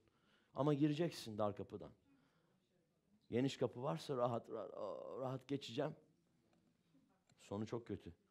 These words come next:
O kapının götürdüğü yer kötü bir yer. Amin. Kararlılık çok önemli. Bazınız hala o kararda gel git içindesiniz. Bazılarınız okula geldiniz. Bir gün geldiniz,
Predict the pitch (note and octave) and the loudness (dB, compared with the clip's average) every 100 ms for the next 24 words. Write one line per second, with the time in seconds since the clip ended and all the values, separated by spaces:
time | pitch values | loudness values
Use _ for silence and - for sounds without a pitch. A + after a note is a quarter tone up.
0 | _ - - A2 B2 A#2+ A2+ B2+ A#2 B2+ | _ -12 -6 -2 0 2 0 0 2 6
1 | B2 B2 A2+ C3+ A2+ F#2+ F#2 A#2+ F3+ - | 6 4 -4 2 4 4 2 2 0 -4
2 | _ _ _ _ _ - _ _ - - | _ _ _ _ _ -20 _ _ -20 -20
3 | - _ - B2+ C#3 D3 D#3 D3+ D#3 C3 | -20 _ 2 8 10 10 8 6 4 4
4 | A2+ F#2+ F2+ F#2 - - _ _ _ _ | 4 4 0 -4 -10 -20 _ _ _ _
5 | _ _ _ _ _ _ _ _ _ _ | _ _ _ _ _ _ _ _ _ _
6 | _ _ - B2+ C3 C3+ C#3 C3+ D3+ D3 | _ _ 6 8 8 6 4 4 4 6
7 | C#3+ C#3+ C#3 C3+ C3+ B2+ C#3+ D3 - _ | 6 4 6 6 8 8 4 2 -6 _
8 | _ _ _ _ _ _ _ _ _ _ | _ _ _ _ _ _ _ _ _ _
9 | _ _ - C3 B2+ B2+ B2+ - A2 G2+ | _ _ 6 10 10 6 -2 -2 0 0
10 | - G#2 G#2+ A#2 A#2+ B2+ B2 B2 C3 B2+ | 0 0 4 6 6 2 2 0 2 4
11 | B2 B2 B2 B2 A#3+ G#3 D3+ C#3+ C#3+ F3 | 8 8 6 4 6 8 10 10 8 4
12 | E3 - | 0 -6